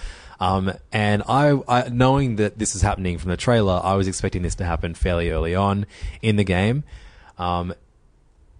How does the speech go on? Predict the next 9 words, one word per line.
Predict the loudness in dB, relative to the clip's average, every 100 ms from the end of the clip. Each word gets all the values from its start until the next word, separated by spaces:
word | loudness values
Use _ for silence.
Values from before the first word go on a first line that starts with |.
| 0
I'm | 4
gonna | 4
give | 4 2
light | 2 2 0
spoilers | -4 2 4 6 4 4
just | 0 0
for, | 2
like, | 2 0 -4 -4
the, | -2 -2 -6